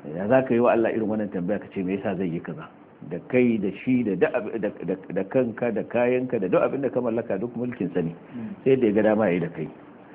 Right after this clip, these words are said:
Speaker 1: Saboda ka rika tambayar sa me yasa ya yi kaza, wanda kana nuna cewa kana da wani yancin ka kai yanzu wanda yake karkashin,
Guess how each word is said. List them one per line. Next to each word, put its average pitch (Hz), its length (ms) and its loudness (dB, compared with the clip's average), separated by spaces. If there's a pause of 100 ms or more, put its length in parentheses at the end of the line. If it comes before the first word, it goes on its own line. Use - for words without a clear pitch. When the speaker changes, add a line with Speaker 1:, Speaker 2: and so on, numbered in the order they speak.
(260)
Speaker 1:
Saboda 113 200 6
ka 117 120 0
rika 120 160 0
tambayar 120 400 4
sa 117 80 2
me 110 180 2
yasa 123 300 8
ya 113 100 6
yi 117 100 4
kaza, 117 360 0 (180)
wanda 92 240 0
kana 120 260 2
nuna 110 200 0
cewa 107 220 0
kana 127 220 2
da 107 80 2
wani 113 200 2
yancin 120 420 0
ka - 120 -10
kai 107 260 4 (380)
yanzu 95 460 2
wanda 95 240 0
yake 107 200 -2
karkashin, 98 580 -4